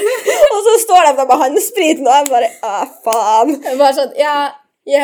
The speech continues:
Speaker 2: meg kjeften.»
Speaker 1: Ja, det er jo alkohol i det.
Speaker 2: Ja, det er jo det, men, eh, jeg tror ikke det er så veldig bra, <laughs> bra å spise det, holdt jeg på å si, å drikke det.
Speaker 1: Nei, det tror ikke jeg heller.
Speaker 2: <laughs> Spise
Speaker 1: Don't do
Speaker 2: håndsprit.
Speaker 1: that at home.
Speaker 2: <laughs> Don't do, don't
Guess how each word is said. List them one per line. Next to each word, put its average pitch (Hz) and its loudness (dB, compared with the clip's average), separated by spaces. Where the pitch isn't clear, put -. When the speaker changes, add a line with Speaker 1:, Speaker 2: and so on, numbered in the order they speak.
Speaker 2:
meg 240 -6
kjeften.» 294 -4
Speaker 1:
Ja, 311 2
det 254 -2
er 220 2
jo 311 2
alkohol 302 0
i - -4
det. 214 -2
Speaker 2:
Ja, 277 -8
det 202 -12
er 208 -8
jo 214 -14
det, 220 -8
men, 226 -12
eh, 220 -12
jeg - -20
tror 277 -4
ikke 277 -4
det 254 0
er 262 -6
så 269 -4
veldig 240 -6
bra, 226 -4
<laughs> - -12
bra 311 -4
å 285 -10
spise 240 -16
det, 208 -8
holdt 208 -14
jeg 208 -20
på - -10
å 233 -8
si, 226 -8
å 226 -8
drikke 240 -8
det. 208 -10
Speaker 1:
Nei, 311 -6
det 240 -6
tror 202 -14
ikke 170 -10
jeg 180 -4
heller. 170 -10
Speaker 2:
<laughs> 247 -10
Spise 240 -12
Speaker 1:
Don't 302 2
do 214 -4
Speaker 2:
håndsprit. 269 -2
Speaker 1:
that 269 -2
at 262 -2
home. 240 -2
Speaker 2:
<laughs> 330 -10
Don't 302 -4
do, 247 -6
don't 277 -4